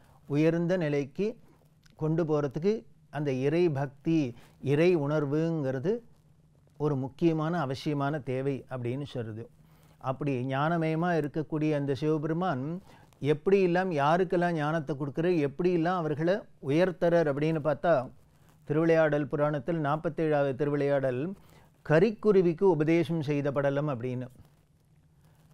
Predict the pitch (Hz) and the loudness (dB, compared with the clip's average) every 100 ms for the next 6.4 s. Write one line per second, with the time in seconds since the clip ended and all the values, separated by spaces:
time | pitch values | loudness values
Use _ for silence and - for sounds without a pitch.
0 | _ - _ _ _ 156 147 127 - - | _ -20 _ _ _ 0 0 0 -6 -14
1 | _ 143 151 180 170 170 175 165 139 131 | _ -4 0 2 4 2 2 2 0 -2
2 | 151 135 - - _ - - _ - 143 | -4 -6 -12 -20 _ -20 -20 _ 0 4
3 | 170 180 170 160 151 156 156 160 170 143 | 6 6 6 4 0 -2 0 0 0 0
4 | 156 165 147 131 147 - - - 170 170 | -2 -2 -2 -2 -2 -2 -10 -12 -4 -2
5 | 147 160 185 180 175 160 156 143 - 156 | 0 0 2 0 2 2 2 2 -2 -2
6 | 156 202 160 139 | 0 2 0 -4